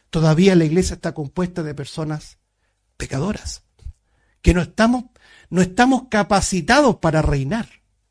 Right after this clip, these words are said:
Es, es el gran sofisma de la iglesia domin-, dominionista que quiere tomarse el poder político y los poderes temporales porque la iglesia tiene poder. E-, es un gran, una gran mentira, un gran engaño. El hombre va a tropezar en la misma piedra que se llama pecado,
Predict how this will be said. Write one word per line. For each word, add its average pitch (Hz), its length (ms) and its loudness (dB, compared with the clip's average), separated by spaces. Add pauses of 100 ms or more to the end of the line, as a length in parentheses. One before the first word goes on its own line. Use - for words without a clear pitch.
(560)
Es, 170 300 -2
es 180 280 2
el 226 80 2
gran 190 200 0
sofisma 202 540 -2
de 196 100 0
la 170 100 2
iglesia 185 360 0
domin-, 160 360 -4
dominionista 156 720 -4
que 143 160 -10
quiere 175 220 -4
tomarse 165 400 -6
el 143 80 -6
poder 165 440 -4
político 165 800 -6 (240)
y 143 80 -10
los 147 140 -8
poderes 151 420 -6
temporales 156 540 -4
porque - 280 -8
la 131 100 -6
iglesia 147 380 -6
tiene 156 280 0
poder. 165 400 -4 (320)
E-, - 480 -8
es 185 140 -2
un 180 100 -4
gran, 170 300 -4
una 160 180 -4
gran 156 200 -4
mentira, 143 440 -4
un 131 100 -6
gran 135 140 -6
engaño. 127 400 -12 (480)
El 147 140 -4
hombre 180 220 0
va 170 120 2
a 180 80 0
tropezar 180 480 0
en 180 80 4
la 165 100 2
misma 196 300 2
piedra 240 440 2 (320)
que 185 140 0
se 185 140 -2
llama 156 320 0
pecado, - 340 -14